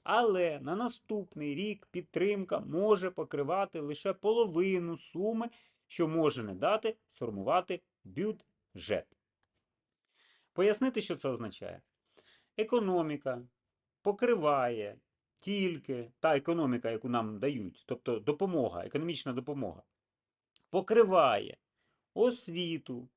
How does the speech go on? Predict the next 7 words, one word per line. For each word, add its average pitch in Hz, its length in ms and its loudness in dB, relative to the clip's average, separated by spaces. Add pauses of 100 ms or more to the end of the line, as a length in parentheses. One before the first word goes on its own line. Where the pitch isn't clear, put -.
(400)
охорону 180 500 2
здоров'я, 175 840 0 (1080)
пенсії, 143 920 4 (720)
тобто 165 300 0
не 196 260 2
військові 196 480 0
витрати, 139 580 -6